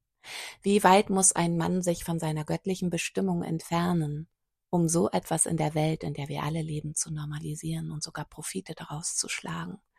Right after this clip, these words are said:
Das ist für mich persönlich die Besetzung des Satanischen und absolut lebensfeindlich. Und die Reden in Podcasts darüber, als sei es etwas vollkommen Legitimes, die Frauenverachtung zur Freizeitbeschäftigung zu erklären und einen Industriezweig zu erschaffen,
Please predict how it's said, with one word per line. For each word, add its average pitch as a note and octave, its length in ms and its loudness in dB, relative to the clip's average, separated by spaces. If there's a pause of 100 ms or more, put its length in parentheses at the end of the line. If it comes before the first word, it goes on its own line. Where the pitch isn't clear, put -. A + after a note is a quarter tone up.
(680)
Das - 200 4
ist - 200 -2
für G3 140 0
mich G3+ 280 2
persönlich G3 520 0
die - 120 -8
Besetzung E3+ 500 0
des F3 160 2
Satanischen D#3 720 0
und D3+ 180 -6
absolut E3+ 560 -2
lebensfeindlich. C#3+ 1040 -6 (580)
Und D#3+ 140 0
die D#3 80 0
Reden D#3 380 4
in D3 100 2
Podcasts - 760 0
darüber, D#3 340 -4
als D#3+ 220 -4
sei D3+ 140 0
es D3 120 -4
etwas - 340 -6
vollkommen F3 480 -2
Legitimes, D3+ 560 -4
die D3 120 -8
Frauenverachtung D3+ 960 -6
zur C#3+ 200 -4
Freizeitbeschäftigung - 1300 -8
zu - 140 -4
erklären D3+ 480 -6
und - 300 -10
einen D3 240 -8
Industriezweig - 1080 -4
zu - 80 6
erschaffen, D#3 560 -2